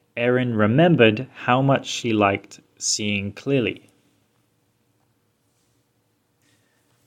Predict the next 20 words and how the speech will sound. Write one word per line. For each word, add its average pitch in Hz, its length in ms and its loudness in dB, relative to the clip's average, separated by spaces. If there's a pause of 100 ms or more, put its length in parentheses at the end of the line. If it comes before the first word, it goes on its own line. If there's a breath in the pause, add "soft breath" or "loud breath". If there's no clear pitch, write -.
(1000)
So 156 520 6
let's 175 260 6
begin 165 280 4
with 139 120 2
the 113 80 0
first 131 500 4
phrase 92 400 -4
here. 85 240 -8 (1600)
"Before 165 440 4
putting 127 300 0
on 120 140 -2
her 110 160 -2
glasses." 110 720 -2 (1400)
What 180 180 0
do 190 80 4
we 185 100 4
know 139 200 6
about 110 240 6
this 104 160 -2
phrase? 90 580 -6